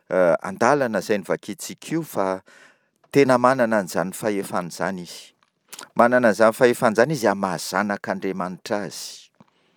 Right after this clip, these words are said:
Ampilahariny amin'Andriamanitra mihitsy ny tenany, noho izy manana natiora an'Andriamanitra, satria zanak'Andriamanitra,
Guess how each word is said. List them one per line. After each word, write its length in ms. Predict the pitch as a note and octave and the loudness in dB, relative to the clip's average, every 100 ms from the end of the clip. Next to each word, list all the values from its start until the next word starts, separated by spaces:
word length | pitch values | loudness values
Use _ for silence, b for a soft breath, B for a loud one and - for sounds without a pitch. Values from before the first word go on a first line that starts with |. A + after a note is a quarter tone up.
| B B B B B B B B B B | B B B B B B B B B B
Ampilahariny 800 | F#2 G#2 C3+ C3 B2 C#3+ C3+ C3+ | 2 4 2 4 4 4 2 2
amin'Andriamanitra 800 | B2+ B2+ B2 B2+ B2+ B2+ A2+ B2+ | 4 4 4 2 2 0 0 -2
mihitsy 320 | C3 D#3+ - | -2 -6 -4
ny 140 | B2 A2 - | -4 -6 -2
tenany, 400 | D3+ D3+ G#2+ F2+ G2 | 0 0 -4 -6 -8
noho 180 | G#2+ A#2+ | -8 -6
izy 240 | D3 A#2+ G2 | -8 -6 2
manana 440 | A2 B2 A#2+ A#2 | 4 6 4 4
natiora 880 | A#2 A#2+ B2 - - F3+ G#3 F3+ C3 | 2 0 0 -2 -10 -6 -2 2 4
an'Andriamanitra, 920 | B2 A2+ A#2 A#2 B2+ D3 G#2 B2 C#3 G3 _ b b b b b b b | 2 0 -2 0 0 0 -4 -2 -2 -4 _ b b b b b b b
satria 420 | - A#2 - D3 | -6 -6 -4 -4
zanak'Andriamanitra, 1400 | B2+ - A2+ A2+ A2 - G#2+ G2+ F#2 A2+ D3+ C3 C3 D3+ | -4 0 2 2 0 -2 -6 -4 -4 -6 -8 -8 -6 -6